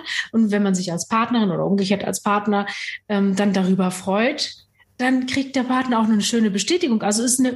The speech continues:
Win-Win-Win-Win-Win-Situation. Es lohnt sich auf alle Fälle. Dafür braucht's aber Kommunikation.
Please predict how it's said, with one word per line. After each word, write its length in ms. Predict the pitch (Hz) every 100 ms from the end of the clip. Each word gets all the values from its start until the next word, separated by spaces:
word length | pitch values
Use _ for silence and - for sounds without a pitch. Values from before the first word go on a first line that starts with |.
| 254
Win-Win-Win-Win-Win-Situation. 2000 | 311 339 302 320 269 285 302 254 277 262 233 320 294 202 196 180 165 - 175 165 -
Es 140 | 196
lohnt 240 | 226 277 -
sich 140 | 220
auf 100 | 190
alle 260 | - 226 240
Fälle. 400 | 226 190 160 156 _ - - _ _
Dafür 340 | 214 240 247 202
braucht's 460 | 190 202 202 -
aber 280 | 190 180 190
Kommunikation. 1200 | 190 196 185 185 175 - 175 - 180 170 156 -